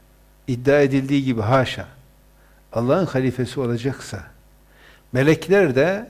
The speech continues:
kan dökecek ve fesat çıkaracak birisini mi oluşturuyorsun deyince kime hakaret etmiş olurlar? Çünkü Allah'ın yerine geçecekse onun yaptığını yapar, değil mi?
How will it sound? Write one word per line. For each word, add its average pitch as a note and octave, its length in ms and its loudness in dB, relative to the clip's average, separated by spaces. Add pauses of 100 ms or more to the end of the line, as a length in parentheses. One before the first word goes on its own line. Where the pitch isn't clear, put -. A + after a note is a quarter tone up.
kan E3 340 0
dökecek C#3 580 -2
ve E3 200 -2
fesat D#3+ 400 -4
çıkaracak C3+ 600 -6
birisini C3+ 400 0
mi G#3 80 2
oluşturuyorsun B2 840 0
deyince A#2+ 520 2 (200)
kime A3+ 240 -2
hakaret A#2+ 480 -2
etmiş - 320 -12
olurlar? A#2+ 500 -16 (2250)
Çünkü C#3 180 -2
Allah'ın C#3 280 2
yerine E3 340 2
geçecekse D#3+ 580 -2
onun D#3+ 200 2
yaptığını F#3 440 0
yapar, A#2 360 -2
değil F#3+ 140 -4
mi? A#2+ 200 -8